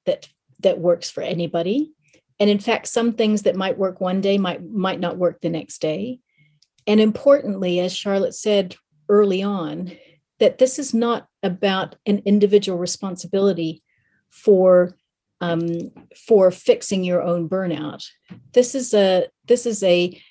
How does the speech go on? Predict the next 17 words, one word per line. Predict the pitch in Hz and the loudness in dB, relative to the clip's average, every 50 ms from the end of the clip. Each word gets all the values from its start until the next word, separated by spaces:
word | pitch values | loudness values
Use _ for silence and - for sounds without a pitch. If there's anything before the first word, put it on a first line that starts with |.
| _ _ - | _ _ -6
a | 202 196 | -6 -6
community | 196 - - 220 214 214 226 247 254 269 226 214 185 | -6 -6 -2 0 2 4 4 4 4 4 4 2 0
responsibility | 165 170 165 165 - - 175 160 165 - - 160 175 165 165 160 165 165 156 - - | 0 -2 -4 -4 -6 -6 -8 -8 -8 -10 -8 -6 -4 -4 -4 -4 -4 -6 -8 -8 -8
and | 180 180 180 | -6 -4 -4
a, | 175 175 175 175 - - - | -2 -2 -4 -6 -8 -8 -8
and | 185 175 175 180 | -6 -4 -2 -2
a | 175 175 175 175 185 185 - _ _ _ _ _ - | -2 -2 -2 -4 -6 -8 -12 _ _ _ _ _ 2
organizational, | 208 208 202 214 202 196 196 190 196 196 196 196 - - 196 185 185 185 180 - - | 4 4 4 4 2 2 2 2 2 0 0 0 -2 -2 -2 -2 -2 -2 -4 -4 -4
and | 180 185 | -6 -6
in | 185 196 | -6 -6
fact, | 190 - 254 247 247 - | -6 -4 -4 -4 -4 -4
I | 208 208 | -4 -4
think, | 233 - - 254 247 - - - | -4 -2 -4 -4 -4 -6 -2 0
you | 214 220 | 2 4
know, | 214 202 | 4 4
the, | 185 196 202 - - _ _ - | 4 2 0 0 0 _ _ -4
the, | 196 190 175 - | -4 -4 -4 -6